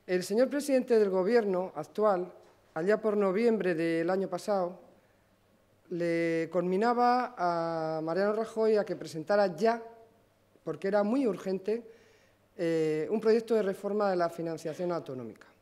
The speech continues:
O sea, a poco más de un mes de sus declaraciones. Em, además, porque cada uno somos esclavos de nuestro pasado, decía que evidentemente las comunidades autónomas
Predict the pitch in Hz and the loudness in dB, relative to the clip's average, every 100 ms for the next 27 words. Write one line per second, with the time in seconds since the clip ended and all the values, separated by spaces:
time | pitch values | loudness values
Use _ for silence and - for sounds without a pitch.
0 | _ _ _ _ _ _ _ _ _ - | _ _ _ _ _ _ _ _ _ -10
1 | - - 165 - 214 202 196 180 196 196 | -8 -8 -6 -2 0 2 0 2 0 2
2 | 208 185 175 156 156 151 147 135 131 139 | 0 -2 -6 -4 -6 -4 -6 -6 -6 -8
3 | 110 110 - _ _ _ _ _ _ _ | -10 -16 -20 _ _ _ _ _ _ _
4 | _ _ _ - 190 196 196 190 185 185 | _ _ _ 0 2 4 4 4 2 0
5 | 180 175 - 180 175 208 254 254 - - | -2 -4 -2 0 2 4 2 0 -10 -20
6 | _ - - _ _ _ _ _ _ _ | _ -20 -20 _ _ _ _ _ _ _
7 | _ - 147 165 165 156 175 196 190 190 | _ -12 -8 -4 0 2 2 0 0 0
8 | 185 185 175 175 - - 156 - 208 196 | 4 4 4 2 -6 -8 -8 0 2 2
9 | 160 156 160 180 - 180 208 208 240 - | 2 -2 -4 -6 -6 0 2 2 -2 -6
10 | 151 - 175 196 202 135 135 151 156 170 | -8 -4 -2 -2 -2 -6 -6 -8 -4 -4
11 | 196 226 208 - 135 139 139 147 160 233 | -4 -4 -4 -6 -6 -4 -4 -6 -6 0
12 | 240 233 254 285 | 0 2 0 -2